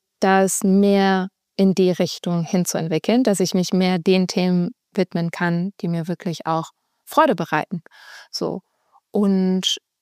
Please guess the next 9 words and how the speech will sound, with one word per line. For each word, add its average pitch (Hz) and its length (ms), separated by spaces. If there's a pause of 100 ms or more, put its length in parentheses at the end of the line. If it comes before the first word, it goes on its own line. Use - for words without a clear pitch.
(920)
ich - 140
glaube, 240 400
dass - 360 (100)
das - 460
möglich 190 460
ist, - 540
wenn 196 380
wir 214 280
einen 185 500